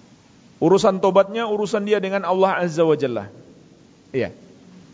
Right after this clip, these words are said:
Sebagian ulama lagi merinci. Kalau dia menghina Allah, maka kalau dia bertobat,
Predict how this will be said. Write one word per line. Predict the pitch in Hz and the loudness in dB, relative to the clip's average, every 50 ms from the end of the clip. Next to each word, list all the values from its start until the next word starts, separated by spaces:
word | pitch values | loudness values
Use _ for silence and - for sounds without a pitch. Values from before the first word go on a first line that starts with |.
| - - - - - _ _ - _ _ - - - - - - - - - - - - - - - - - - - - _ _ _ _ _ _ - - | -20 -20 -20 -20 -20 _ _ -20 _ _ -20 -20 -20 -20 -20 -20 -20 -20 -20 -20 -20 -20 -20 -20 -20 -20 -20 -20 -20 -20 _ _ _ _ _ _ -12 -6
Sebagian | - 202 190 208 220 254 254 240 | -4 0 2 6 4 4 4 4
ulama | 240 247 247 254 240 | 2 2 2 2 2
lagi | 240 247 247 240 233 | 0 0 0 0 -2
merinci. | 233 240 233 220 208 - 175 127 113 - - - - - - - - - - - - - _ _ _ _ - _ _ _ _ _ _ - _ _ _ - _ _ _ _ _ _ - _ _ - | -2 -2 -2 -6 -6 -8 -10 -10 -12 -16 -20 -20 -20 -20 -20 -20 -20 -20 -20 -20 -20 -20 _ _ _ _ -20 _ _ _ _ _ _ -20 _ _ _ -20 _ _ _ _ _ _ -20 _ _ 4
Kalau | 208 208 220 220 220 214 | 4 6 6 6 2 2
dia | 254 254 247 | 2 2 2
menghina | 240 240 233 233 220 233 226 226 196 | 2 0 -2 -2 -2 -2 -2 0 0
Allah, | 190 202 190 190 220 254 269 294 254 - - - - - - - - _ _ - - _ _ _ _ _ _ _ _ - _ _ _ _ _ _ _ _ _ _ _ - | 0 0 0 0 0 0 0 -2 -6 -12 -16 -20 -20 -20 -20 -20 -20 _ _ -20 -20 _ _ _ _ _ _ _ _ -20 _ _ _ _ _ _ _ _ _ _ _ -8
maka | 160 180 202 196 202 220 226 240 247 247 247 - - - - - - - | 0 0 0 2 2 2 2 2 0 -2 -6 -10 -16 -20 -20 -20 -6 -2
kalau | 190 196 208 214 214 | 2 2 2 4 4
dia | 226 | 2
bertobat, | 220 208 220 208 - 202 185 196 247 269 | 2 2 0 0 0 0 2 2 0 0